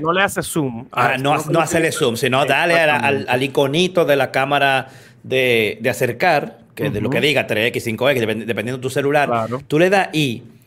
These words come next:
Speaker 2: loco, y la calidad de las fotos son increíbles, porque te hace un efecto bokeh natural.
Speaker 1: Sí, claro, claro. Por
Speaker 2: Buenísimo.
Speaker 1: ejemplo,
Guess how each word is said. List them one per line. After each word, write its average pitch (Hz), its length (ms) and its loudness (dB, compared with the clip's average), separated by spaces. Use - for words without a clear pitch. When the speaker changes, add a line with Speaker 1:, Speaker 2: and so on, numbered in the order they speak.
Speaker 2:
loco, 131 260 -2
y 127 40 0
la 123 120 0
calidad 123 440 0
de 156 60 0
las 147 200 -2
fotos 143 420 0
son 131 200 -6
increíbles, 135 680 -2
porque 113 180 -4
te 123 60 -2
hace 170 140 -2
un 165 80 -2
efecto 156 400 0
bokeh 143 400 0
natural. 113 880 -2
Speaker 1:
Sí, 120 80 -12
claro, 120 400 -4
claro. 123 180 0
Por 123 140 2
Speaker 2:
Buenísimo. 123 400 -4
Speaker 1:
ejemplo, - 180 -20